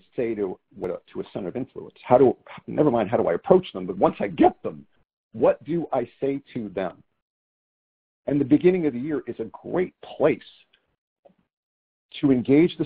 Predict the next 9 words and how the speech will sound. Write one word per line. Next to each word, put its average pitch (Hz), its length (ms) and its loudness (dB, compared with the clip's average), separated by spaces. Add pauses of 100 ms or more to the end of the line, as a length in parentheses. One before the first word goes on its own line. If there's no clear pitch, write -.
center 135 180 0
of 113 100 0
influence 117 460 -2 (240)
in 120 120 2
a 104 60 -2
conversation 131 1000 -4 (100)
about 107 360 2 (360)
their 127 420 2 (120)
goals. 113 380 2